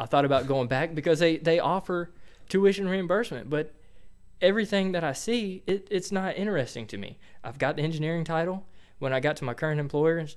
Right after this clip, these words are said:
I, I went as an electrician. As soon as I got in the door, I was like, "Hey, do you wanna be an engineer?" I said, "Well, you know, let me hold off. Let me see how this works out first." And I don't think that's for me anymore. I think I just wanna stay an electrician. I like working with my hands.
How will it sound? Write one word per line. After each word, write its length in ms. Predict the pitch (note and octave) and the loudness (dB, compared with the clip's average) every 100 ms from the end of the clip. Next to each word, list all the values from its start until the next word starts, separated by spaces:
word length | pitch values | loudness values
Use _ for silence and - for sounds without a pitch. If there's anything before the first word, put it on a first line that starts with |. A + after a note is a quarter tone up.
| - | -2
I, 100 | A#2+ | 0
I 100 | A#2+ | 2
went 220 | B2+ D#3 | 0 0
as 120 | D#3+ C#3+ | 0 0
an 60 | |
electrician. 540 | C#3 C#3+ F3+ F3+ A#2+ A#2+ - - - - - - - | -2 -2 -4 -6 -8 -12 -18 -20 -18 -20 -20 -20 -12
As 80 | - | -2
soon 140 | E3+ | 0
as 60 | E3+ | 2
I 60 | |
got 140 | F3 D#3+ | 2 0
in 60 | |
the 60 | C3 | 0
door, 120 | F3+ | 0
I 20 | |
was 80 | F3 | 2
like, 140 | C#3 C3+ | 0 -2
"Hey, 180 | F3 | -2
do 80 | D3+ | 0
you 80 | C#3 | 0
wanna 140 | C#3+ | 0
be 100 | C#3 | 0
an 80 | C3 | -2
engineer?" 460 | B2 A#2+ E3 E3+ A2 | -4 -4 -4 -4 -8
I 580 | _ _ _ - - - | _ _ _ -20 -20 -16
said, 120 | - | -8
"Well, 280 | C#3+ D3+ D3 - | -4 -4 -4 -6
you 120 | D#3 | -4
know, 100 | C#3+ | -2
let 140 | D3 | -2
me 80 | E3+ | -2
hold 160 | D#3+ C#3+ | -2 -2
off. 180 | D3 | -2
Let 80 | D3 | -4
me 60 | C#3+ | -6
see 120 | C#3+ | -2
how 80 | C3 | -2
this 200 | A#2+ - | -2 -4
works 200 | B2+ - | -4 -4
out 220 | D3+ - | -6 -2
first." 400 | D#3+ E3+ B2 - - - - - - - - - | 0 0 -4 -12 -18 -20 -18 -18 -18 -20 -10 0
And 100 | A3 | 2
I 60 | C4+ | 2
don't 160 | C#4 | 2
think 140 | B3+ A#3 | 2 2
that's 160 | G#3+ | 0
for 180 | - A#3+ | 0 2
me 140 | G#3 | 2
anymore. 320 | A#2+ G2+ F2+ - | 0 -2 -6 -6
I 40 | |
think 180 | - C#3+ | -4 -2
I 20 | |
just 140 | C#3 C#3+ | -2 -4
wanna 140 | C3+ | -6
stay 140 | - | -2
an 60 | B2+ | 0
electrician. 560 | B2+ C3 C#3+ D3 D#3 - | 0 0 -2 -2 -4 -6
I 60 | |
like 180 | A2+ A2+ | -6 -2
working 220 | B2+ A#2+ | -2 -2
with 60 | A#2+ | -4
my 80 | G#2+ | -4
hands. 460 | C3+ D3 D3+ D3+ | -2 0 -2 -6